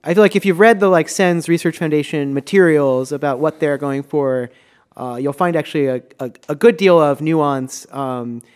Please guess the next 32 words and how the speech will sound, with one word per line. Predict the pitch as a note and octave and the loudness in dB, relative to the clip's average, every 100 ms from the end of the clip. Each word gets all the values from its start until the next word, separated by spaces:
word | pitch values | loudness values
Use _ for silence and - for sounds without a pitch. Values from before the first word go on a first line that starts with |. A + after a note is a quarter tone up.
| _ _ | _ _
and | D3+ D#3+ | -8 -6
that | D3 - | -6 -4
they | F3 F3 E3+ | -2 0 -2
seem | - C4+ C#4 | -4 -2 -2
to | A#3+ | -2
be | F#3+ | -4
pushing | F#3+ E3+ E3 | -4 -4 -6
for | D#3+ | -4
basically | D#3 D#3 D3 D#3 C#3 C3 - _ _ _ | -2 -4 -6 -6 -6 -6 -10 _ _ _
basic | E3 D#3+ D#3 | -4 -2 -4
science | E3 D3+ C#3+ - | -4 -4 -4 -4
research | C#3+ - B2 A#2 - - | -4 -2 -6 -6 -12 -8
in | F3+ F3+ E3+ | -4 -4 -2
these | D3+ C3+ - - | -2 -4 -10 -18
promising | _ - D#3+ D3+ - C3 | _ -4 -2 -4 -8 -8
areas | C3+ C#3 C#3 B2 A2+ G#2+ - _ _ - | -6 -4 -4 -4 -8 -14 -20 _ _ -8
rather | D3 D3 D3 | -6 -4 -4
than | C#3 B2+ A#2+ B2 _ _ | -6 -8 -10 -16 _ _
promoting, | - E3 D#3 D#3 C#3+ C3+ B2 B2+ _ _ _ _ _ | -8 -2 2 2 0 -4 -8 -12 _ _ _ _ _
uh, | C#3 C3+ | -8 -8
some | C3 E3 D3 | -6 -6 -4
unproven, | D3 E3 D3+ C#3 B2+ A#2 B2+ C3 _ _ _ _ _ _ | -6 -4 -6 -6 -8 -10 -14 -18 _ _ _ _ _ _
uh, | C3 C3 | -14 -8
silver | - D#3+ C#3+ | -2 0 0
bullet. | C#3 B2 - _ | -2 -2 -6 _
So | - E3+ | -4 -2
I | |
think | E3+ G3+ | 0 0
that's | G3+ G#3+ G#3+ | 2 0 4
why | F3 | 2
I | D#3+ | 2
find | E3 D#3+ D3 C#3 | -2 -4 -4 -6